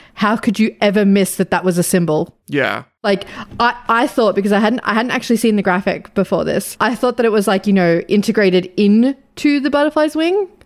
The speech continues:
Speaker 2: I mean, it
Speaker 1: It's
Speaker 2: is,
Speaker 1: not.
Speaker 2: but it's, like, right there.
Speaker 1: It's not. It's so clearly a symbol on top of it
Speaker 2: Yeah.
Speaker 1: that I don't know how you wouldn't have looked at that and went, "Oh, that's a symbol for something."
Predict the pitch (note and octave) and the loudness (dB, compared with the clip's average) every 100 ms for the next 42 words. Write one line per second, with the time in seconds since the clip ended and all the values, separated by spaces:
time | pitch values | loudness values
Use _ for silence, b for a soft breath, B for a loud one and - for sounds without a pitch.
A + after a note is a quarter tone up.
0 | - G4+ G#4 F#4 E4+ C#4 C#3+ F#3 F#3 F#3 | -6 -2 0 2 2 2 2 4 4 2
1 | G3 D#3+ F3 E3 C3+ C#3 D#3 C3 - C3+ | 0 -4 -6 -6 -6 -2 0 0 0 0
2 | G#3+ G#3+ F#3 - D#3 G3 A#3 A3 A3 A3 | 2 4 2 0 -2 0 0 2 0 0
3 | A3+ G#3+ G#3+ F#3+ F#3 F3 - F#3+ F3+ - | 0 2 2 2 0 -2 0 0 0 0
4 | D#3+ - A3 G3 F3+ - - - - _ | -4 -4 -2 -2 -2 -6 -4 -6 -8 _
5 | - G#3 G3+ G3 G3 G3+ F#3+ G3 F#3+ F#3 | -2 0 2 0 2 2 4 4 4 2
6 | F3 F3+ F#3+ F3+ E3+ F3+ E3+ - E3+ D#3+ | 2 0 0 -2 -2 0 -2 0 0 -2
7 | - - F3+ D#3 - - - _ _ _ | -6 -4 -2 -2 -6 -10 -16 _ _ _
8 | _ F3+ E3+ G#3 - - | _ -4 -2 -2 -4 -4